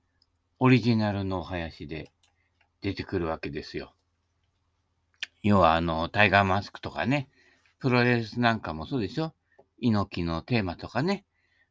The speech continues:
あの、いろんな、えー、テーマソングをね、で、出てくるというやつのね。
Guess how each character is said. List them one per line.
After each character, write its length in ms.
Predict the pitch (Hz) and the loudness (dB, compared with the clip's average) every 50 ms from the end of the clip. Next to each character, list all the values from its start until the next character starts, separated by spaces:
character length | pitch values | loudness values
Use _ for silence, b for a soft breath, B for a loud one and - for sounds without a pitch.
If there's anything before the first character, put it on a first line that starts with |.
| _ - | _ -10
あ 200 | 95 90 85 82 | -8 -6 -6 -6
の、 920 | 76 73 73 73 71 73 - - 71 71 67 69 - - - - - - 87 | -6 -8 -8 -8 -8 -8 -8 -8 -10 -10 -10 -10 -12 -12 -12 -12 -12 -8 -6
い 100 | 90 90 | -4 -2
ろ 120 | 95 90 | -2 0
ん 100 | 82 82 | 0 -2
な、 200 | 80 76 78 - _ _ _ _ _ _ _ _ _ _ _ _ _ _ - | -2 -4 -6 -8 _ _ _ _ _ _ _ _ _ _ _ _ _ _ -10
え 880 | 92 80 80 78 80 80 - - - 76 69 - - - - - - | -8 -6 -6 -6 -8 -10 -12 -12 -14 -14 -16 -16 -18 -20 -20 -20 -20
ー、 40 | - _ | -18 _
テ 100 | - 120 | -2 0
ー 40 | 110 | 0
マ 120 | 101 92 87 | 2 0 -2
ソ 160 | - - 87 | -2 -4 -4
ン 60 | 78 | -4
グ 120 | 69 - 69 | -6 -8 -10
を 60 | 78 | -10
ね、 180 | 98 98 - _ _ _ _ _ _ _ _ _ _ _ _ _ _ _ _ - | -10 -10 -10 _ _ _ _ _ _ _ _ _ _ _ _ _ _ _ _ -4
で、 180 | 117 123 123 - | -2 -2 -2 -2
出 160 | - 95 95 | -4 -6 -6
て 140 | - - 73 | -4 -6 -8
く 160 | - - 82 | -8 -8 -8
る 100 | 76 73 | -8 -8
と 180 | - - 71 | -10 -12 -14
い 120 | 71 71 71 | -12 -12 -12
う 40 | 69 | -14
や 120 | 69 69 | -14 -16
つ 140 | - - - | -16 -16 -14
の 120 | 71 76 | -10 -6
ね。 220 | 82 98 101 98 | -6 -4 -6 -6